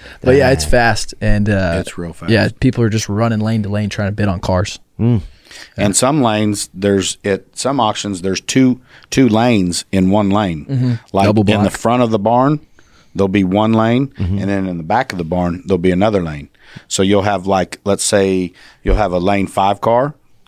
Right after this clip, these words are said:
Speaker 3: come in the front and
Speaker 2: Right.
Speaker 3: lane six in the back, and then they both leave at the same time, and then two more cars come in.
Speaker 2: Oh, wow. So it's just, it's a high, it's a lot of volume.
Speaker 1: Mm-hmm.
Speaker 3: A lot of volume.
Speaker 2: How many
Speaker 1: A lot of
Speaker 2: items do
Speaker 1: moving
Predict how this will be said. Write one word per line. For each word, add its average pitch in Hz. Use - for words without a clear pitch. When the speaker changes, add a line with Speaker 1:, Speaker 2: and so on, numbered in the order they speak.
Speaker 3:
come 101
in 104
the 85
front 117
and 87
Speaker 2:
Right. 98
Speaker 3:
lane 101
six -
in 95
the 95
back, 113
and 85
then 92
they 92
both 92
leave 101
at 85
the 90
same 104
time, 127
and 82
then 82
two 107
more 110
cars 85
come 80
in. 76
Speaker 2:
Oh, 90
wow. 87
So 101
it's -
just, 127
it's -
a 117
high, 107
it's 101
a 123
lot 117
of 92
volume. 90
Speaker 1:
Mm-hmm. 135
Speaker 3:
A -
lot 95
of 92
volume. 85
Speaker 2:
How 143
many 147
Speaker 1:
A -
lot 135
of 131
Speaker 2:
items 127
do 120
Speaker 1:
moving 113